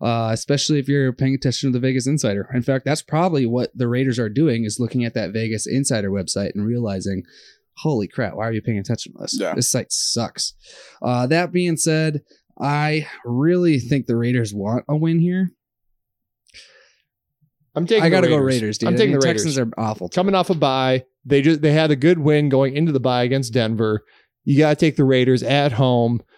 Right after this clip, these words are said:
Speaker 3: I think that, I think they just score more than ten points over the Texans. I think it's gonna be a high scoring affair, um, because the Texans somehow can score points, and Dameon Pierce has been a beast. I'm taking the Raiders.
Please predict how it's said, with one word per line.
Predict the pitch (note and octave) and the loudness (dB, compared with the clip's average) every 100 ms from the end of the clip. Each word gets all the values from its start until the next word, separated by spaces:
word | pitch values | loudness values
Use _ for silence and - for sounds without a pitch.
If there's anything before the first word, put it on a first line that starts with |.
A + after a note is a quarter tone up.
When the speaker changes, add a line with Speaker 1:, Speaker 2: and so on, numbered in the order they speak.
| _ - | _ -2
Speaker 3:
I | C3 | 0
think | A#2+ C#3+ A#2+ | 2 0 0
that, | C#3 B2+ - | 0 0 -2
I | C3+ B2+ | -2 0
think | D3+ | 2
they | C#3+ | 2
just | C3 B2+ - - - | 2 2 -2 -8 -10
score | - - C#3 B2+ B2 B2 | -4 0 2 2 2 0
more | B2 A#2+ B2 | 0 0 0
than | A#2+ A2+ A2+ - | 0 -2 -4 -4
ten | - C3+ | -2 0
points | A#2+ B2+ A2 A2 | 0 0 0 0
over | G#2 | 0
the | G2+ | 0
Texans. | G#2+ G#2 - F2 F#2+ - | -2 -2 -6 -8 -10 -6
I | C3 | 0
think | D#3+ F3 | 2 2
it's | D#3+ | 0
gonna | D3+ | 0
be | C3 | 0
a | G2+ | 0
high | A2 A#2+ | -2 -2
scoring | - C#3+ C#3+ | -2 -2 -2
affair, | C#3+ C#3+ D#3 - - _ _ B2+ | 0 0 -2 -6 -20 _ _ -4
um, | A#2 G#2+ G2 F#2 F#2+ _ | -2 -2 -2 -4 -8 _
because | B2 C#3 A#2 G#2+ | -2 0 -2 -2
the | |
Texans | A#2+ B2+ - A#2+ | -2 -2 -2 -4
somehow | - A#2+ A#2 A2+ | -2 0 -2 -4
can | G2+ | -8
score | - A2+ A2+ A#2 | -8 -4 -2 -2
points, | C#3 D3 C#3+ | -2 -2 -2
and | A#2+ A2 | -2 0
Dameon | A2 B2+ A#2+ | 0 0 -2
Pierce | G#2 G#2+ C3+ A#2+ | 0 0 0 -2
has | G#2 | -4
been | G2+ | -4
a | F#2 | -4
beast. | F2+ G2+ F#3+ - - - - _ _ _ _ _ - | -4 -2 0 -2 -6 -18 -20 _ _ _ _ _ -8
I'm | G#2+ | -2
taking | A#2 G2+ | -2 -2
the | F#2 | -6
Raiders. | E2+ F#2 - | -6 -8 -10